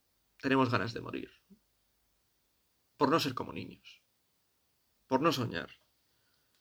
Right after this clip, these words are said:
por no estar abiertos a cosas grandes,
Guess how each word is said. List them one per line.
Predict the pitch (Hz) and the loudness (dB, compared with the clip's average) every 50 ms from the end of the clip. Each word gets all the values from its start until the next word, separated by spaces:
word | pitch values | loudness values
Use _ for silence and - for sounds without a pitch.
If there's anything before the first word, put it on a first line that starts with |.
| _ _ _ | _ _ _
por | 135 135 127 | 2 4 6
no | 135 151 | 6 4
estar | 160 156 - 165 156 | 4 6 6 8 10
abiertos | 143 131 135 143 139 135 135 - 135 127 127 - - _ _ _ _ _ _ | 12 12 12 12 10 10 6 6 6 6 6 2 -6 _ _ _ _ _ _
a | - 127 120 | -4 -4 -2
cosas | - 127 123 123 127 117 120 | 0 -2 -2 0 -2 -2 0
grandes, | 117 110 101 95 95 - - - - - - - - _ | 0 0 0 0 -2 -6 -8 -8 -8 -10 -12 -14 -16 _